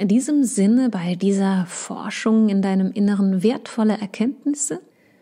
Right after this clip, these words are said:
und dass du in dir den Funken spüren kannst, der dich dazu motiviert, aus der Starre in die Lebendigkeit zu finden, oder dass du den tiefen Atemzug findest, der dir hilft,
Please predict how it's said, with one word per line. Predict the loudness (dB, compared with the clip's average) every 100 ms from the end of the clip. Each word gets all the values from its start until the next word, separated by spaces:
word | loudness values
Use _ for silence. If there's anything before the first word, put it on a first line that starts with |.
| _ _ -4
und | -2 -2
dass | -6 -6
du | -8 -2
in | 0 2 2 2
dir | 2 2 2 2
den | 2 2 0
Funken | -2 0 0 0 0 2 2
spüren | -2 -6 -2 0 2 0 -2
kannst, | -6 -2 0 2 0 -2
der | -2 -2
dich | -2 -4 -8
dazu | -14 -12 -10 0 2
motiviert, | 2 0 -2 0 2 2 0 -8 -20 -20 _
aus | 0 0 -2
der | -4
Starre | -6 -4 -2 0 -2 -4 0
in | 2 4 4
die | 2
Lebendigkeit | 0 0 0 0 -4 -4 -4 -4 -8
zu | -8
finden, | -4 -2 -2 0 -2 -2 -6 -20 -20 -20 _
oder | 2 4 2 2
dass | 0 -2 -2
du | 0 0 2
den | 2 0 -2
tiefen | -4 -2 2 2 0 0 0 0 -4
Atemzug | -4 -2 -2 -2 -2 -2 -6 -6
findest, | -2 2 2 2 -2 -2
der | 0
dir | 2 0
hilft, | 0 0 0 -2 -8